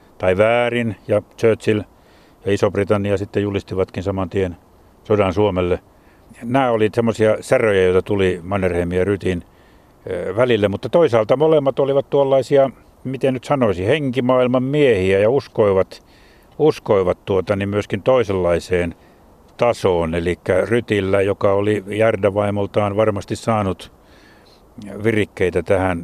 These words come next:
tällaiseen. Järdävaimohan oli hyvin pitkälle tuollaisen teosofisen filosofian kannattaja, joka spiritualisti, joka kävi jopa Skotlannissa vuonna kolmekymmentäseitsemän spiritualistien maailmankokouksessa ja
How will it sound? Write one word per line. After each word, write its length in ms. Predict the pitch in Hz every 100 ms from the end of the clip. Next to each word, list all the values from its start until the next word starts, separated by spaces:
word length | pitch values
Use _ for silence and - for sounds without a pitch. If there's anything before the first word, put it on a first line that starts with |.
| -
tällaiseen. 560 | 98 92 85 87 82 - _ _ _ _ _ - 92
Järdävaimohan 680 | 101 101 90 95 90 90 98
oli 180 | 98 95
hyvin 200 | 104 98
pitkälle 340 | 104 - 95
tuollaisen 460 | - 101 95 92 87
teosofisen 580 | 107 92 92 90 92 87
filosofian 760 | 107 98 82 85 - 87 85 -
kannattaja, 640 | - 98 87 - 82 85
joka 380 | 82 82 - 85
spiritualisti, 920 | 80 - 110 101 104 95 92 - 107
joka 300 | 92 - 92
kävi 420 | - 98 92 90 - _ _ _ _ _
jopa 200 | 92 -
Skotlannissa 580 | - 104 101 98 90 98
vuonna 160 | 95 92
kolmekymmentäseitsemän 920 | 101 95 98 92 92 101 95 92 92
spiritualistien 800 | - 101 90 92 90 - 101 95
maailmankokouksessa 920 | 95 92 90 92 92 85 98 - 92
ja 180 | 90